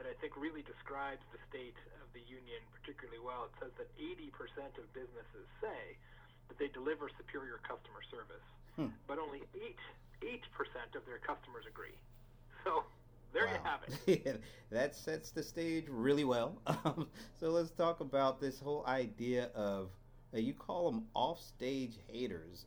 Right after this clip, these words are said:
Speaker 2: and
Speaker 1: Yeah.
Speaker 2: what's the different, the significance of the motivation of offstage haters? So first of all, explain, kinda give us the idea of what an offstage hater is and what their, uh, motivation for being an
Speaker 1: Yeah.
Speaker 2: offstage hater is.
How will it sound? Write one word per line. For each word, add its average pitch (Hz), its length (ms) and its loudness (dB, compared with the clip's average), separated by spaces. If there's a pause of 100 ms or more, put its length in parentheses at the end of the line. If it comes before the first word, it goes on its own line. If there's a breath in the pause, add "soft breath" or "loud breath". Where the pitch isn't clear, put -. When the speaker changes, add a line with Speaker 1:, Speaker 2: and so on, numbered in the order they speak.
Speaker 2:
and 98 400 -6 (200 loud breath)
Speaker 1:
Yeah. - 120 -12
Speaker 2:
what's 139 280 6
the 127 120 -4
different, 131 640 0
the 110 100 2
significance 117 680 -2 (160)
of 107 120 -4
the 104 60 -2
motivation 113 640 2
of 107 140 -6 (100)
offstage 104 500 -4
haters? 107 220 -2
So 101 160 -8
first 185 160 -4
of 165 80 -2
all, 113 160 0
explain, 147 600 -2 (300 loud breath)
kinda 143 180 0
give 147 180 -2
us 147 160 -4
the 135 140 2
idea 123 320 0
of 107 80 0
what 113 120 -2
an 110 100 -6
offstage 120 580 0
hater 120 360 -2
is 120 400 0
and 110 180 0
what 123 300 -2
their, 117 380 2 (340 loud breath)
uh, 104 320 4
motivation 107 1080 2
for 101 140 -2
being 104 540 4
an 95 80 -6
Speaker 1:
Yeah. 98 60 -2
Speaker 2:
offstage 95 440 0
hater 87 240 -6 (120)
is. - 100 -18